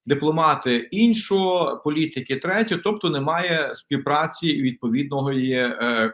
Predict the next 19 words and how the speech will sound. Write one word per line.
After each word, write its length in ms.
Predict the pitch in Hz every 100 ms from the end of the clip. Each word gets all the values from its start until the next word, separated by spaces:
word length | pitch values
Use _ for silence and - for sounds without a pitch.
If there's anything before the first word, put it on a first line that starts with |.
| 120
е, 140 | 120
с-, 140 | 113 -
е, 180 | 123 117
координації 720 | 127 131 131 131 147 - 131
зусиль. 400 | 117 131 - 90 - _ _ - - - - - _ -
Побудувати 880 | 175 214 233 294 302 339 262 151 - _ _ _ 190
нараз 260 | 233 226
дуже 220 | 185 170
просто. 360 | 170 123 - 131
Перше, 480 | 170 185 - 104 - _ _ _ _ _ _ _ _ - -
це 240 | - 240 240
призначити 1000 | 214 135 202 220 208 - 175 156 139 -
кардинала 1080 | 139 139 151 185 196 170 147 139 120 110 107
Миколи 400 | 120 127 156 127
Бучка, 480 | 127 - - 107 95
допомогти, 560 | - 139 135 - 202
щоб 160 | 208 135
він 100 | 151
став 380 | - 190 170